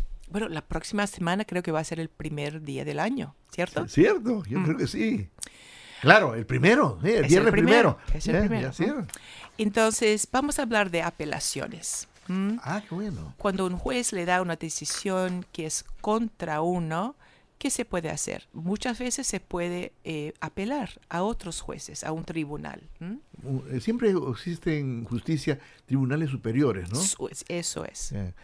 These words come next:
Speaker 2: si un juez determina una cosa, uno tiene el, la potestad de ap-, apelar y ir
Speaker 1: Apelar.
Speaker 2: a un,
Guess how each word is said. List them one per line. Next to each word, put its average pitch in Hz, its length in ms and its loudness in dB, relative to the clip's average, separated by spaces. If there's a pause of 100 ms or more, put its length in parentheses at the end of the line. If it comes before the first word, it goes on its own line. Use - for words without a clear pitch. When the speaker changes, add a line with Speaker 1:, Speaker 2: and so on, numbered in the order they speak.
Speaker 2:
si - 140 4
un 175 100 6
juez 180 300 6
determina 147 480 2
una 156 180 0
cosa, 175 420 2 (400)
uno 139 240 -2
tiene 135 460 -2 (680)
el, 113 360 -8
la 107 120 -4
potestad 127 480 -2
de 143 200 0
ap-, 113 280 -6
apelar 143 520 4
y 175 160 6
ir 165 60 6
Speaker 1:
Apelar. 160 380 -2
Speaker 2:
a 123 100 2
un, 147 380 0